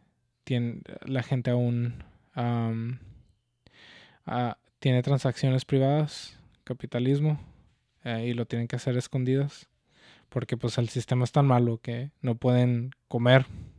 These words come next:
porque, pues, todo es del gobierno y lo que les dan no es suficiente, así que, ah, la gente tuvo que crear un mercado negro, irónicamente. Ah,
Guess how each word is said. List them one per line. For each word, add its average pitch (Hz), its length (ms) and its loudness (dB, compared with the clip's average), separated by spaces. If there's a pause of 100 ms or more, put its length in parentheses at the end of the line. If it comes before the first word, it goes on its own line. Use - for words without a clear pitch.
(320)
porque, - 340 -8
pues, - 200 -20
todo 113 220 -2
es 117 80 0
del 113 120 -2
gobierno 120 420 2
y 113 40 0
lo 110 120 -4
que - 140 -12
les 110 140 -4
dan 117 180 -4
no 120 80 -2
es - 60 -8
suficiente, 143 580 -2
así 120 200 -4
que, 120 340 -6 (1200)
ah, 110 360 -2 (420)
la 113 160 -4
gente 110 260 -6
tuvo 107 240 -6
que - 140 -16
crear 107 480 -6 (300)
un 117 400 -8
mercado 117 440 -8
negro, 107 380 -8 (160)
irónicamente. 127 920 -2 (580)
Ah, 117 420 -6